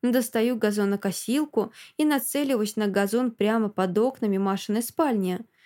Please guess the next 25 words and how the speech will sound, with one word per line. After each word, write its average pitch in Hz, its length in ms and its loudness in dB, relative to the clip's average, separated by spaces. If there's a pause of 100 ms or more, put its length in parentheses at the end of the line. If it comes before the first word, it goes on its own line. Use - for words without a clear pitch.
(180)
Снимаю 277 460 2
футболку 220 840 -2 (240)
и 269 80 0
утираю 254 560 2
ею 233 340 0
выступивший 208 680 -4
на 196 140 0
лбу 196 220 0
пот. 233 480 -4 (480)
От 254 160 0
шума 381 300 0
она 220 180 0
точно 285 320 -2
не 196 120 0
сможет 220 380 -2
заснуть. 254 540 -2 (280)
Подойдет 247 460 2
посмотреть 220 500 -4
в 202 60 2
окошко, 208 600 -2 (200)
а 208 100 2
там 196 220 2
я. 220 400 0 (360)
Завожу 208 520 2
мотор. 208 500 -2